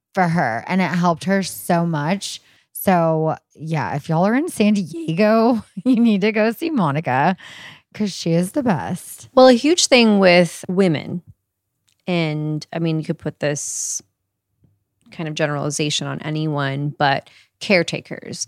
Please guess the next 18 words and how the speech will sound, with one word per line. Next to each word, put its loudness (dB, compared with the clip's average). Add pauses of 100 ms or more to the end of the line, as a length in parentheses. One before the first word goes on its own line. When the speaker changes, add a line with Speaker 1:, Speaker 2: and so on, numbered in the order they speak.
Speaker 1:
Mm-hmm. 0
Speaker 2:
we 2
are 4
so 2
culturally -2 (960)
systemized 2
to -4
believe -2
that -6
everyone -2
else's -6
needs -6
come -8
first. -6
And 4
your 2
mother's 2
just -6